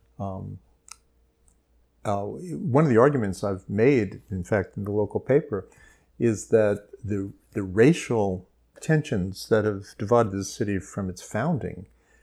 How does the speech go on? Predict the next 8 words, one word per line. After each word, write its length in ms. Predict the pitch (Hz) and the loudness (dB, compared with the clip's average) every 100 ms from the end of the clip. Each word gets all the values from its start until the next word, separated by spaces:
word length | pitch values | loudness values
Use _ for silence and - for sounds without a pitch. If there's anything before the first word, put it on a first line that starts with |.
| _ _ - | _ _ -12
um, 560 | 113 104 101 101 98 104 _ _ _ _ _ | -8 -6 -6 -10 -14 -16 _ _ _ _ _
have 160 | 123 117 | -2 2
made 160 | 127 | 2
of 100 | 101 | 2
us 200 | 107 - | -4 -2
really 180 | 127 98 | -2 -2
two 200 | - 104 | -6 -10
cities. 480 | - 120 107 - | -6 -6 -6 -12